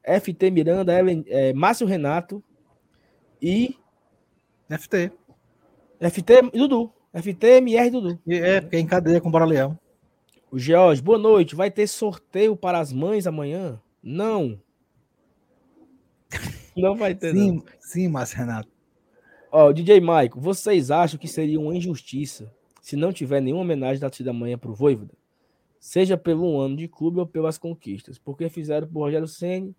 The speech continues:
Speaker 1: e ele fez o que fez depois. Eu acho que não precisa ser amanhã, né?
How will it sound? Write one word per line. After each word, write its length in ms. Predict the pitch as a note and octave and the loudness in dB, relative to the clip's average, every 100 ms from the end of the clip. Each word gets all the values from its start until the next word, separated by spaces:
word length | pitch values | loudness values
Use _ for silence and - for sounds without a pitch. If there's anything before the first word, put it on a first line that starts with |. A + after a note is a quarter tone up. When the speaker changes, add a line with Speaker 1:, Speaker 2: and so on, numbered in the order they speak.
| _ _ _ _ - | _ _ _ _ -8
Speaker 1:
e 100 | D3+ | 0
ele 160 | E3+ E3+ | 0 0
fez 320 | - E3+ F3 | -4 -2 -2
o 60 | E3 | -2
que 160 | F3 | -10
fez 240 | - E3+ E3 | -4 -2 0
depois. 400 | F3 D3+ A#2+ B2+ | -2 -2 -2 0
Eu 80 | |
acho 160 | F#3+ A3 | 0 0
que 80 | A#3 | -2
não 100 | C4 | -2
precisa 300 | - B3 A#3+ | 0 0 2
ser 140 | - | 2
amanhã, 520 | A#3+ C#4 D#4 A#3 G3 | 0 0 0 4 4
né? 220 | F3 A#3+ | 2 -2